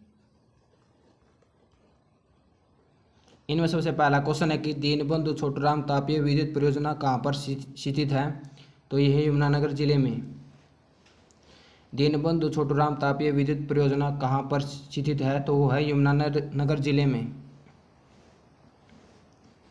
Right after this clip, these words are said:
इसके बाद देश का पहला सीएफ़एल गांव कौन सा है? तो वह बिनोला।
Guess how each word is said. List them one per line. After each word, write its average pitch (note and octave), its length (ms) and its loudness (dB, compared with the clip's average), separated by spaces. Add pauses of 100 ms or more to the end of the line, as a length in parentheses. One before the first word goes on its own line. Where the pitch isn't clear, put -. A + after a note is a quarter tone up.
(2500)
इसके D3+ 240 0
बाद D#3+ 280 4
देश D#3+ 260 2
का D#3 120 0
पहला C#3+ 320 4
सीएफ़एल D#3 500 0
गांव D3 300 0
कौन D3+ 220 0
सा C#3+ 180 2
है? C#3 140 2
तो D3 120 0
वह C#3+ 120 2
बिनोला। C#3+ 500 2